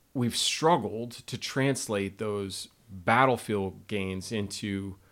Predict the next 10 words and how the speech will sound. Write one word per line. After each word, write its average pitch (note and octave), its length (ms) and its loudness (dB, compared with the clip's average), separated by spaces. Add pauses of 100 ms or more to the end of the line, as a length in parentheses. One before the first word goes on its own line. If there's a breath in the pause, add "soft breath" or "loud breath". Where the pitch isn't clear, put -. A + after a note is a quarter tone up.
(220 soft breath)
significant A#2+ 640 2
political G2+ 840 -2
achievements. - 880 -8 (460)
I A2+ 80 -2
think A#2 180 2
that's A2+ 200 2
especially G#2 540 0
true G2 380 0
in F2+ 280 -6 (120)
Iraq F#2+ 500 2